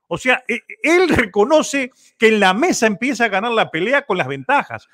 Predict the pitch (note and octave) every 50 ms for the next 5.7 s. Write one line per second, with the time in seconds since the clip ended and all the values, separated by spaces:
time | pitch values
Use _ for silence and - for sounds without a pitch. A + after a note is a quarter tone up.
0 | _ - F3 D3 A#3+ A3 F3+ C#3+ - - _ _ _ - F3+ F#3+ G#3 A3 G#3 G3
1 | G3+ G#3+ G#3+ G3+ G3 A3 A3+ A3+ G#3 G#3 G3 G#3+ A3+ A#3 G#3+ G3 F#3+ F3+ F#3 G3+
2 | - _ - G#3 G#3 A3+ G3 - - D4 E4+ E4+ - C4+ A#3 A3 G#3 G3+ G#3 B3
3 | C4 C4+ A#3+ G3+ G3+ F#3+ G3 A#3+ B3 A#3 F3+ E3+ F3 F3+ A#3 C#4+ C4+ B3 G#3+ F#3+
4 | F#3 F3 E3 D#3+ F3+ B3 C#4 D4+ C#4+ A3+ G#3 F#3+ F3 E3 D3+ D3 - A3 A3+ G3+
5 | E3+ C#3+ B2+ - C3+ C#3+ G#3 C4+ C4+ G#3+ C3 A#2 A2+